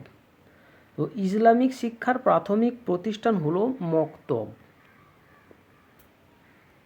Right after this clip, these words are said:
জীবক এক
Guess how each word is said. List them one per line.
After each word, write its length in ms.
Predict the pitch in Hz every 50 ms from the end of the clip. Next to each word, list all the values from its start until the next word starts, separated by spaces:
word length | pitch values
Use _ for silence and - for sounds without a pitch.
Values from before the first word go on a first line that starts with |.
| _ _ _ _ _ _ _ _ _ _ _ - - - - - - - - - - - - - - - - - - - - _ _ - 160 143
জীবক 480 | 139 156 196 214 196 233 208 156 - - - - - - - - - - - - - - - - - -
এক 180 | - 185 214